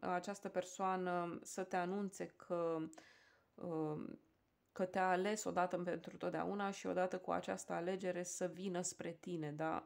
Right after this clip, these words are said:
Fizic vorbind, da? Mai ales dacă aceasta era drept, departe de tine,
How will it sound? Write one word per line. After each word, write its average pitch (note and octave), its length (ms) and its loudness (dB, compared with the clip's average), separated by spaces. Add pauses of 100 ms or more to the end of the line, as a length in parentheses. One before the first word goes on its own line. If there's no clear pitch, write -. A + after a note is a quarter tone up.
Fizic F3+ 460 -4
vorbind, D#3+ 460 -2
da? E3+ 220 -2
Mai F3 200 -2
ales F3 200 -2
dacă E3+ 260 -4
aceasta F3 400 -4
era E3 240 -2
drept, E3 240 -6
departe F3+ 520 2
de D#3+ 140 0
tine, F3+ 380 -4